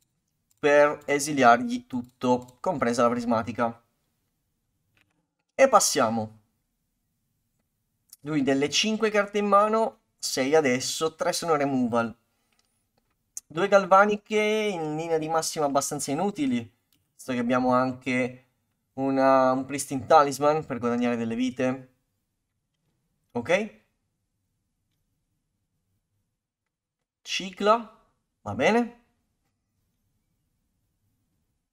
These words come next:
Prophetic Prism, va bene. Noi l'unica cosa è non abbiamo una singola removal in mano,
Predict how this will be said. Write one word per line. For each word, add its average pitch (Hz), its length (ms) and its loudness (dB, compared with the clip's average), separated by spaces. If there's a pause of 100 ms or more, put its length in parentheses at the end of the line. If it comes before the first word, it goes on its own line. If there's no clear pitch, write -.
(720)
Prophetic 180 760 2
Prism, 196 640 -2 (1200)
va 107 100 -8
bene. 190 400 -2 (1400)
Noi 175 160 -4
l'unica 240 280 0
cosa 240 260 2
è - 20 2
non 175 120 2
abbiamo 190 540 0
una 220 200 -2
singola 190 360 0
removal 165 320 2
in 135 100 0
mano, 127 440 -2